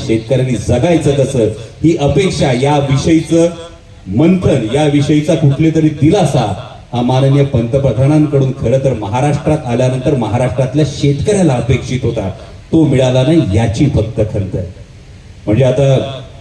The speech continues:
दूध उत्पादक शेतकऱ्यांची जर अवस्था बघितली, दुधामागं गेल्या सहा महिन्यात जर दहा रुपये नुकसान झालं, हा जर विचार केला,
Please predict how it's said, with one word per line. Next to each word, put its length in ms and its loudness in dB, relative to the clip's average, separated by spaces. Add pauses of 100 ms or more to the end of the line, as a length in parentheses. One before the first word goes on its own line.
(960)
दूध 200 4
उत्पादक 560 2
शेतकऱ्यांची 540 2
जर 140 2
अवस्था 400 2
बघितली, 420 2
दुधामागं 640 2
गेल्या 220 2
सहा 340 -2
महिन्यात 380 0 (480)
जर 140 4 (120)
दहा 220 0
रुपये 260 2
नुकसान 420 2
झालं, 240 2
हा 140 2
जर 180 0
विचार 360 0
केला, 360 0